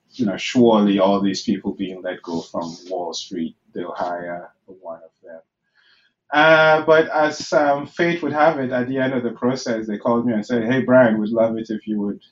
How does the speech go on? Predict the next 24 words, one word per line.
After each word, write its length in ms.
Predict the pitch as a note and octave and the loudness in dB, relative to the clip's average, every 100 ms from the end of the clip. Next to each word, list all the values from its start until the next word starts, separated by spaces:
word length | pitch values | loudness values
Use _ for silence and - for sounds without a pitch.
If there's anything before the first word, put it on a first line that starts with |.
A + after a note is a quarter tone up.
| _ | _
come 200 | - A2 | -8 -4
and 160 | G2+ F#2+ | -4 -2
do 220 | A2 C3 | 0 0
this." 580 | A#2 F#2 - - - _ | -2 -8 -12 -16 -20 _
And 120 | A2 | -10
I 80 | G#2 | -10
said, 280 | F#2 A#2 G#2 | -8 -12 -10
"When 240 | G#2+ G#2+ G#2 | -10 -8 -8
do 180 | G2+ | -12
I, 260 | G2 F#2+ F#2+ _ | -14 -14 -16 _
<laughs> 180 | _ _ | _ _
when 380 | F3+ C#3 F#3+ F3 | -6 0 2 2
do 260 | C#3+ F#3 | 2 0
I, 140 | D#3+ D#3+ F3+ | 2 2 2
when 360 | F3 E3+ E3+ | 4 4 2
do 200 | D3+ C#3+ | -2 -2
I 160 | C3 C3+ | -2 -2
start?" 480 | - - B2+ A#2+ - - - | -6 -4 -2 -2 -6 -8 -2
<laughs> 60 | C4 - - - - _ _ _ - - _ B3 - _ _ _ - G3 G#3 - | -2 -2 -4 -4 -6 _ _ _ -14 -14 _ -16 -16 _ _ _ -14 -2 2 2
So 180 | - E3 | 2 0
that's 300 | E3 E3 D3+ | 4 2 2
how 260 | E3 C#3 B2+ | -4 -2 -4
it 100 | C3 | -4
happened. 440 | C3 B2 A2 - | -6 -4 -10 -12